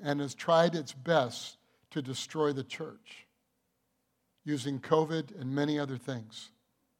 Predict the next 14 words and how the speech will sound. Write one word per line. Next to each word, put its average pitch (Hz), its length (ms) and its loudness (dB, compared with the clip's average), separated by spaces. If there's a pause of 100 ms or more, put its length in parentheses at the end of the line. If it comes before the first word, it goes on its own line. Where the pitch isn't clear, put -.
(640)
And 143 100 0
we 170 100 6
need 208 160 8
to 208 140 8
understand 170 760 0
that 147 100 -2
we 170 120 -2
can 175 160 -4
do 180 160 -2
this 180 240 -4
thing 147 220 -2
in 135 100 -2
the 120 60 -6
Spirit, 139 480 -12